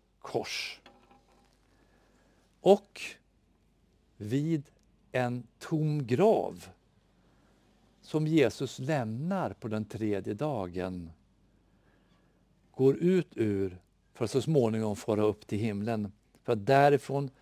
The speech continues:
från himlens tron, ge sin helige ande till sin kyrka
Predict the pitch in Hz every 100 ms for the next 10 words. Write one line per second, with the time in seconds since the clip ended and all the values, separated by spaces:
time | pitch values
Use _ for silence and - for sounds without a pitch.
0 | _ _ _ _ - 110 147 135 139 151
1 | 135 - 135 156 151 156 143 _ _ _
2 | _ - 139 147 - 147 147 123 151 131
3 | 117 123 127 123 139 127 107 107 127 196
4 | - - _ _ _ _ _ _ _ -
5 | 123 - 117 95 139 113 98 _ - 131
6 | 135